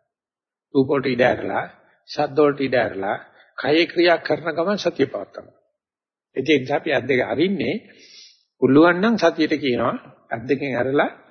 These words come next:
රූප බලන්නේ අපි වෙන් බලාගෙන තමයි යන්නේ. ඒක දකිද්දි සතිය පවත්වන්න. ඒ නිසා පරියන්කේදී වගේ නෙමෙයි සක්මනේදී අත් දෙක අරගෙනම කරන්න කියලා තමයි කියන්නේ. නමුත් ඊයේ මතක් කරේ අද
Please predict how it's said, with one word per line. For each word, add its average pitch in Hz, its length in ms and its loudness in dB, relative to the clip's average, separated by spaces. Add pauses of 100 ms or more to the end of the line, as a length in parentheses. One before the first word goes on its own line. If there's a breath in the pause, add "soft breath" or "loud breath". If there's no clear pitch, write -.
(280 soft breath)
රූප 160 160 4
බලන්නේ 123 460 0
අපි 127 180 -6
වෙන් 120 220 -2
බලාගෙන 123 300 0
තමයි 110 300 -4
යන්නේ. 160 300 -6
ඒක 143 280 0
දකිද්දි 202 520 -2
සතිය 170 340 -2
පවත්වන්න. 110 460 -6 (280)
ඒ 139 140 0
නිසා 165 280 -6 (420 soft breath)
පරියන්කේදී 143 760 0
වගේ 117 220 2
නෙමෙයි 160 240 0
සක්මනේදී 139 560 -4
අත් 123 120 -6
දෙක 127 160 0 (520 soft breath)
අරගෙනම 160 460 2
කරන්න 151 320 -4
කියලා 139 240 -4
තමයි 156 180 -4
කියන්නේ. - 260 -4 (500)
නමුත් 127 220 -2
ඊයේ 135 500 0
මතක් - 280 -4
කරේ 113 340 -2 (560 soft breath)
අද 139 120 -8